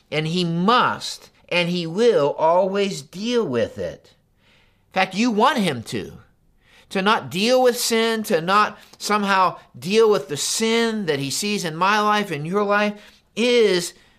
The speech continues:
for him to act unlike God. He is just.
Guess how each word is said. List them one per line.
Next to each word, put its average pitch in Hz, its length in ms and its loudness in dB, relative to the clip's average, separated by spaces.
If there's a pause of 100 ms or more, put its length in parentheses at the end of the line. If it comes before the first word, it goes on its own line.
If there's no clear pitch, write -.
for 170 160 -2
him 214 340 0
to 202 340 -4
act 196 460 -2 (100)
unlike 180 600 0
God. 208 440 -2 (520)
He 233 240 -2
is 160 180 0
just. - 720 -6